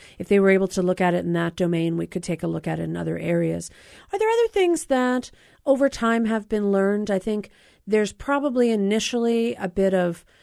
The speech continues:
a bit of worry. There's change. Something is different. People are uncertain. People are unsettled. And then after it becomes part of the routine, everybody sort of comes along and says, "Yeah, okay, I get this now." Is that similar to what you've seen in other states?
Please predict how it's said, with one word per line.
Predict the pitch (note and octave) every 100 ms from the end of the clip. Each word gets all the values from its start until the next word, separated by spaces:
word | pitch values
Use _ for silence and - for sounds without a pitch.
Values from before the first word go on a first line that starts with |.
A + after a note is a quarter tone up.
| _ _ _ _ -
a |
bit | F#3+ F#3+
of | F3+
worry. | F3+ G3 A3 A3 A3 A3 G#3+
There's | F3+ E3
change. | - - G3+ G3+ G3+ G3+ G3+
Something | G3 F#3 F3+ E3
is | D#3
different. | - B3 - G#3 F#3+ F#3+ - - -
People | - G3+ G3 F3+
are |
uncertain. | E3 E3 E3 - A3+ A3 G3+ G3
People | - F#3 F#3
are | E3+
unsettled. | D#3+ D#3+ - G#3 G3 F#3 - - - - -
And | C#4+
then | D#4+ E4
after | C#4+ C4+ D4
it | C4+
becomes | C4 B3 A#3+ A#3+ -
part | A3+ A3
of |
the | G#3+
routine, | G#3 G3+ - G3 F#3+ F#3 F#3 G3 -
everybody | F3+ F#3 F#3 F3 D#3+
sort | - E3+
of | D#3+
comes | - F3+ F3 F3
along | E3+ E3+ E3 E3
and | D#3+
says, | E3+ D#3 - - - -
"Yeah, | D4 C#4 G3+
okay, | A3 - F3 F3
I | F3+
get | A3+ A3+
this | G3 E3+ -
now." | F3+ F#3+ F3+ - - - _ -
Is | A#3
that | A#3+ D4 E4 -
similar | D4 C#4+ C#4
to | C4+ A#3+
what | B3 A3+
you've | A#3
seen | - A#3 A3+
in | A3
other | G#3+
states? | G#3+ G#3+ G#3 A3